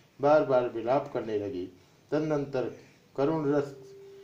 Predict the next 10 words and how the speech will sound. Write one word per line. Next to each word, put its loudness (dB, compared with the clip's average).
के 2
समुद्र 0
कमलापति 2
भगवान 0
श्रीहरि 0
करुणायुक्त 0
तुलसी 0
देवी 4
को -2
देखकर 0